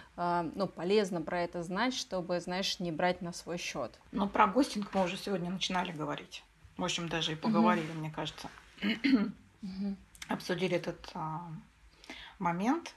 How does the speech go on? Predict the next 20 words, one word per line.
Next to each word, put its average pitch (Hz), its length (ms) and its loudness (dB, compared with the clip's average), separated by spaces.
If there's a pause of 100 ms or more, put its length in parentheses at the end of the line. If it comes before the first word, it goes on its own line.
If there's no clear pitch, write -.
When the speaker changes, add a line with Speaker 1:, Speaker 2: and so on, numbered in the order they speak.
(100)
Speaker 2:
Но 226 420 0 (100)
что - 180 0
касается 233 400 2
термина, 262 540 6 (1300)
Speaker 1:
Мгм. 226 320 6
Speaker 2:
да, 220 60 -4
то 233 80 0
есть 220 120 -6
он 190 140 0
от, 180 280 -2
а, 165 440 -6 (720)
от 196 160 -8
английского 185 560 -2
привидения. 180 680 -2 (180)
То - 80 -10
есть 165 140 -12
ты 170 100 -2
вот 165 240 -4
он 151 320 -6
есть, 226 500 -2